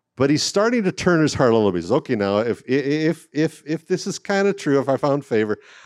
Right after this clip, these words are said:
I'm gonna go get an offering and bring it back to you." He recognizes this is not a normal interaction. So he goes away and gets an, and,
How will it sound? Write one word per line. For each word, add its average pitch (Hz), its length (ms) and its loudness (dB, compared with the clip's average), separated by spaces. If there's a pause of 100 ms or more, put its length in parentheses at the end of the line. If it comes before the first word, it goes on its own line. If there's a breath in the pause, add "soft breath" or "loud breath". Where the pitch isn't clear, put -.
(140)
I'm 175 260 -2
gonna 202 160 4
go 180 80 4
get 165 160 2
an 151 80 2
offering 139 420 2
and 110 140 -4
bring 120 160 0
it 110 80 -2
back 104 280 -2
to 95 100 -14
you." 78 60 -12
He 143 160 -4
recognizes 120 840 -2
this 110 200 -4
is 101 120 -6
not 98 240 2
a 95 60 0
normal 92 440 -2
interaction. 85 640 -14 (600 soft breath)
So 139 180 0
he 175 220 4
goes 196 320 4
away 120 480 2 (440)
and 104 120 -8
gets 117 240 -2
an, 113 180 0
and, 113 340 -2